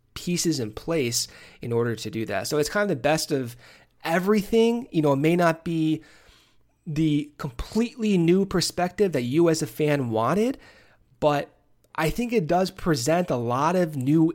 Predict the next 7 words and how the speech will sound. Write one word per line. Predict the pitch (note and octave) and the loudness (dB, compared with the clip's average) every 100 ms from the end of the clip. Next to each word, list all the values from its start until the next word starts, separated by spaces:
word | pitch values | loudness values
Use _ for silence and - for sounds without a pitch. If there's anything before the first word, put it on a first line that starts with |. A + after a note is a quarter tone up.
| - | 0
angles | C#3 D3+ D3+ D3+ B2+ | -2 0 2 0 0
and | A#2+ | -4
new | B2 | -6
perspectives, | B2 A#2+ - - C3+ C#3+ - A2+ A2 - - - _ | -6 -8 -6 -2 -2 -2 -6 -6 -6 -12 -18 -20 _
even | F3 G#3+ G3 E3 | 0 2 2 2
despite | C#3 - - C#3+ D3 B2 A#2+ C#3 | 0 -2 0 0 0 -2 -6 -8
Jed | A2+ C3 C3+ A#2+ | -2 0 0 -2